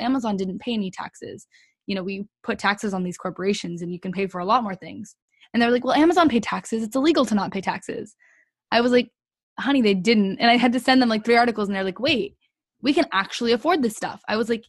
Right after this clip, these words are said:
"Yes, we can." And that instantly, like that, I flipped someone over because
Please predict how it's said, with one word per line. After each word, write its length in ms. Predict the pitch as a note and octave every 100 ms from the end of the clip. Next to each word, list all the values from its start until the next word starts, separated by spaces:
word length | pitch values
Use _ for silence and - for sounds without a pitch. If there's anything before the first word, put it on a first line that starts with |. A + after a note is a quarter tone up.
| _
"Yes, 520 | B3+ D#4 G#3 - - _ _ -
we 80 | A3
can." 520 | C#4+ F#4 A#3 D#3+ G#3+ _ _ _
And 160 | - C4
that 140 | B3 _
instantly, 400 | D4 D#4+ C#4 G#3
like 160 | G3 F#3
that, 120 | C#4+
I 100 | G#3
flipped 240 | B3 A#3+
someone 220 | B3 G#3+
over 240 | B3+ D#4+ G3
because 440 | F#3+ F#3+ G3 F#3